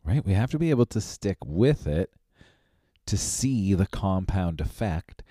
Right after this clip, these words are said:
that comes from doing the simple things. You wanna start a meditative, meditative meditation practice? Literally set your timer on your phone for a minute.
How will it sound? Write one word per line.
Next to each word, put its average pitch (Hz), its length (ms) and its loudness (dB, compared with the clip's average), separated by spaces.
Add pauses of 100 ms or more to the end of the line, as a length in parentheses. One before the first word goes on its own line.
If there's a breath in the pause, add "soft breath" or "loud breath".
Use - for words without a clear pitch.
(340 soft breath)
that - 180 -6
comes 98 720 -2 (140)
from 80 240 -2
doing 71 400 -6
the 69 80 -8
simple - 420 -10
things. - 500 -18 (420 loud breath)
You 92 120 0
wanna 98 220 0
start 95 300 -4
a 95 40 -2
meditative, 95 600 -4 (140)
meditative 95 720 -4
meditation 98 680 0
practice? - 640 -10 (420 loud breath)
Literally 170 460 -4
set - 320 -2
your 202 160 0
timer 90 600 -2
on 87 200 0
your 156 140 0
phone 85 320 -4
for - 300 -8 (220)
a 90 340 -2 (340)
minute. 160 380 -6